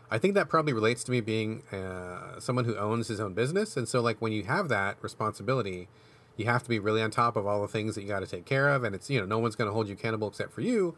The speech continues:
And so I have a pretty good system worked out, and anytime something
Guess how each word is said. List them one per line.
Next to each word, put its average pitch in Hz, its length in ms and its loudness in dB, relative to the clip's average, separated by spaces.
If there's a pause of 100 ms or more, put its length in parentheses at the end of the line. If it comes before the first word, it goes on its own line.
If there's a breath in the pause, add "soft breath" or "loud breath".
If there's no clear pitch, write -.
(300 loud breath)
And 127 100 0
so 180 120 6
I 170 60 6
have 247 120 4
a 226 60 0
pretty 208 160 6
good 160 140 4
system 240 340 2
worked 135 200 2
out, 127 280 2 (440 loud breath)
and 135 140 2
anytime 190 480 2
something 165 560 0